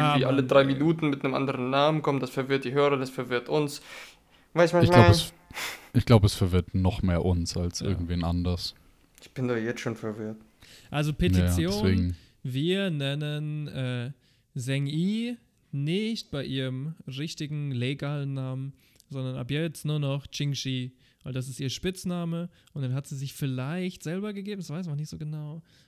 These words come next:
Speaker 2: Und das wäre ja eigentlich ganz nett, weil Namen, die sind halt shitty, die kann man sich nicht aussuchen, du kannst seinen Geburtsnamen nicht bestimmen, du kannst seinen Heiratsnamen nur zu einem gewissen Grad bestimmen, aber Spitznamen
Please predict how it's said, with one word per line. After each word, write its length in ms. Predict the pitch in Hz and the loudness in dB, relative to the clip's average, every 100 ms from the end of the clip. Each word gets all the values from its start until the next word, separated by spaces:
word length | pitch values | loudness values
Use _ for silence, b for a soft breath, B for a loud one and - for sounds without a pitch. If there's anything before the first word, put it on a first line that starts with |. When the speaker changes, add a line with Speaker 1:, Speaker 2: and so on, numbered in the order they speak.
| - | -12
Speaker 2:
Und 180 | 175 170 | -8 -6
das 120 | 143 | -4
wäre 140 | 139 | -2
ja 100 | 143 | -2
eigentlich 340 | 135 131 131 127 | -2 -4 -4 -4
ganz 300 | 135 127 - | -4 -4 -4
nett, 400 | 127 120 - - b b - | -4 -4 -8 -20 b b -8
weil 140 | 139 | -4
Namen, 640 | 131 135 208 240 240 254 b b b - | -2 -2 -2 -4 -6 -8 b b b -12
die 40 | |
sind 200 | 123 147 | -10 -8
halt 200 | 139 123 | -8 -6
shitty, 480 | - 180 220 233 233 b _ | -4 -4 -2 -6 -8 b _
die 40 | - | -10
kann 140 | 143 | -6
man 140 | 135 127 | -4 -4
sich 180 | 127 | -6
nicht 160 | 139 120 | -6 -6
aussuchen, 760 | 147 185 196 202 196 196 196 185 | -6 -8 -6 -6 -6 -6 -6 -6
du 40 | |
kannst 200 | 127 123 | -8 -6
seinen 140 | 127 | -6
Geburtsnamen 640 | 120 123 170 - 147 156 147 | -6 -6 -8 -6 -6 -6 -4
nicht 260 | 147 139 - | -6 -8 -10
bestimmen, 480 | 143 - 147 143 | -10 -6 -6 -6
du 60 | 131 | -6
kannst 200 | 127 127 | -8 -10
seinen 240 | 123 123 127 b b b _ _ _ - - | -10 -12 -14 b b b _ _ _ -20 -10
Heiratsnamen 600 | 147 175 156 139 143 139 | -8 -6 -6 -8 -8 -6
nur 120 | 143 | -8
zu 100 | - | -8
einem 80 | 143 | -8
gewissen 340 | 131 131 143 143 | -6 -6 -6 -8
Grad 280 | 120 131 127 | -6 -8 -6
bestimmen, 460 | 135 - 139 135 | -8 -6 -6 -6
aber 180 | 131 123 | -6 -6
Spitznamen 640 | 120 190 196 269 277 277 | -4 -6 -8 -8 -10 -12